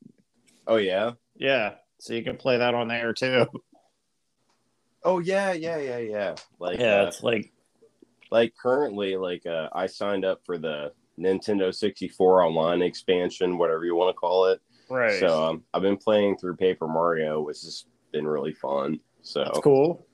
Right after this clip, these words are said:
Speaker 1: Mm-hmm.
Speaker 2: Yeah, I, I, I mean, I never had a sixty-four, so I don't really have many, you know, I,
Speaker 1: Oh,
Speaker 2: there's not really
Speaker 1: man.
Speaker 2: much that I've wanted to go back and revisit on that system, 'cause I'd, I'd rather play newer Zeldas and, uh,
Speaker 1: Right, right.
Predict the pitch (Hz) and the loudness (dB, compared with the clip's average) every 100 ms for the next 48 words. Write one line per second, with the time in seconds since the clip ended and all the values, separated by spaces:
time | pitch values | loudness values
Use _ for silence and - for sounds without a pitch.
0 | _ 107 107 92 95 - _ _ _ _ | _ 2 4 6 2 -2 _ _ _ _
1 | _ - 139 123 135 135 - - _ _ | _ -2 2 4 2 -2 -16 -20 _ _
2 | - 220 208 208 208 147 185 190 151 123 | -4 -4 -2 -2 -4 0 2 2 0 0
3 | 135 131 - 131 - 110 101 120 98 87 | 0 0 -4 -8 -10 -12 -8 -8 -6 -8
4 | 85 - 104 120 95 110 107 95 104 101 | -10 -8 -6 -6 -8 -6 -4 -4 -4 -6
5 | 92 101 104 98 185 _ _ _ _ _ | -8 -16 -14 -16 -18 _ _ _ _ _
6 | _ _ _ _ _ _ _ - 98 107 | _ _ _ _ _ _ _ -2 0 2
7 | 123 127 - - 104 101 92 208 190 180 | 4 2 0 0 4 6 6 4 2 2
8 | 151 151 151 - 147 131 117 127 127 113 | 2 2 0 -2 -6 -4 -4 -6 -8 -8
9 | 110 113 117 110 110 113 107 113 107 104 | -6 -6 -6 -10 -10 -10 -6 -4 -4 -6
10 | 98 101 95 - 104 - 92 95 110 104 | -8 -8 -8 -6 -6 -6 -8 -6 -6 2
11 | 113 110 104 _ 135 131 143 131 123 - | 4 4 0 _ 2 6 6 4 0 -4
12 | 131 120 123 127 117 110 160 175 170 160 | -4 -4 -6 -4 -4 -4 -2 -2 -2 -2
13 | 151 147 135 107 92 _ _ _ _ _ | -4 -4 -8 -16 _ _ _ _ _ _
14 | _ _ _ _ _ _ - 110 107 110 | _ _ _ _ _ _ -14 0 6 6
15 | 95 90 76 78 82 85 | 6 0 -4 -2 0 2